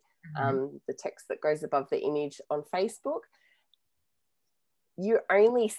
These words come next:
Speaker 2: see, like, a couple of lines before it has the three dots to click for the more. So sometimes it's really just, you know, getting those right words at the top end of,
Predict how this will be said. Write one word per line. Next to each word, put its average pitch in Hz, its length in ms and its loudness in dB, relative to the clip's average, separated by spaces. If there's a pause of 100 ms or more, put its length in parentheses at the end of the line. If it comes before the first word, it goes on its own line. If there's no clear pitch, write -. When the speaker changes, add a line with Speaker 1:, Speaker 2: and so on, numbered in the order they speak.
Speaker 2:
see, 180 220 6
like, 170 260 2
a 160 40 -4
couple 214 520 0
of 151 60 2
lines 208 800 4
before 165 300 0
it - 60 -2
has 160 200 2
the 160 100 -6
three 165 280 -2
dots 160 360 0
to 180 100 -6
click - 320 -4
for - 120 -16
the 151 100 0
more. 160 360 4 (800)
So 180 420 6
sometimes 214 600 2
it's 151 280 -2
really 185 600 6
just, 170 340 -4
you 170 120 -2
know, 151 220 4 (120)
getting 180 280 6
those 160 280 0
right 165 340 4 (240)
words 147 640 4 (120)
at 160 200 4
the 160 80 -2
top - 360 -4
end 147 420 0
of, 143 300 0